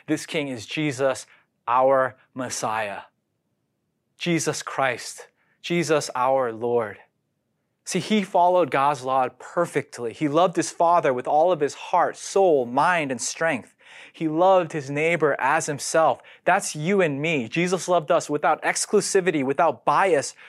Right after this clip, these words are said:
without selection. Even though we were enemies with him,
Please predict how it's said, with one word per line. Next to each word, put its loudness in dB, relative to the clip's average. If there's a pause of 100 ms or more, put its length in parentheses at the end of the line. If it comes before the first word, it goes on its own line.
without 0
selection. 0
Even 4
though 4 (180)
we 2
were 4 (120)
enemies 2
with -6
him, -10